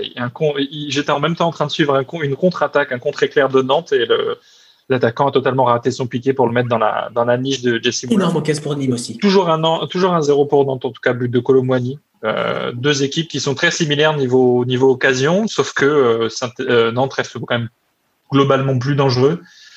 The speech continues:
Speaker 1: euh, et un jeu beaucoup plus vertical que celui de Saint-Étienne qui est bien trop horizontal pour, euh, pour avoir un réel danger.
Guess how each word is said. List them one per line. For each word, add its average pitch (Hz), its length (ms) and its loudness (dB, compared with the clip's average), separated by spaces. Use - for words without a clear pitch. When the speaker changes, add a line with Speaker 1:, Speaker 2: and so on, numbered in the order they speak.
Speaker 1:
euh, 113 300 4
et 117 60 4
un 120 140 4
jeu 123 160 2
beaucoup 131 260 0
plus 135 120 0
vertical 127 500 0
que 131 80 -6
celui 120 140 -2
de 123 40 -10
Saint-Étienne 123 400 -2
qui 120 140 -4
est 110 220 -2
bien 113 180 -2
trop 131 200 0
horizontal 117 600 0
pour, 104 240 -2
euh, 110 60 -2
pour 120 240 0
avoir 120 260 2
un 120 60 0
réel 123 240 0
danger. 120 300 -6